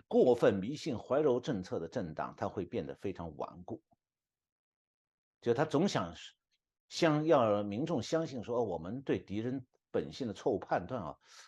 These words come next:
呃，没那么严重了，或者是把话题转开。但是呢，一旦有这样的政党有机会掌握政权，有机会推行怀柔政策，而且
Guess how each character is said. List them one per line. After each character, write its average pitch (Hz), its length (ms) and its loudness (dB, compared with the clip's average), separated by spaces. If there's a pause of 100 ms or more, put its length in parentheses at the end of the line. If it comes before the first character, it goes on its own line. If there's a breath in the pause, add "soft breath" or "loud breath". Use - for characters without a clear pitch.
呃， 92 200 -2
没 90 200 -2
那 135 100 0
么 113 100 -2
严 - 280 -12
重 85 200 -6
了， - 160 -16 (1300)
或 135 160 4
者 95 100 0
是 - 100 -8
把 85 160 -2
话 104 220 -4
题 90 140 -10
转 - 240 -10
开。 - 280 -14 (2250)
但 214 180 8
是 208 160 6
呢， 160 220 6 (2250)
一 226 180 2
旦 127 640 2 (380)
有 110 280 4
这 196 200 0
样 160 180 2
的 95 80 -2
政 123 260 -2
党 87 220 -8
有 82 180 -6
机 151 300 0
会 117 240 2
掌 76 260 -6
握 92 120 -2
政 101 200 -2
权， 85 300 -6
有 90 160 0
机 151 240 -2
会 104 180 0
推 139 220 -2
行 113 220 -6
怀 101 180 -2
柔 117 160 0
政 113 220 -6
策， 104 240 -2
而 151 200 4
且 101 480 0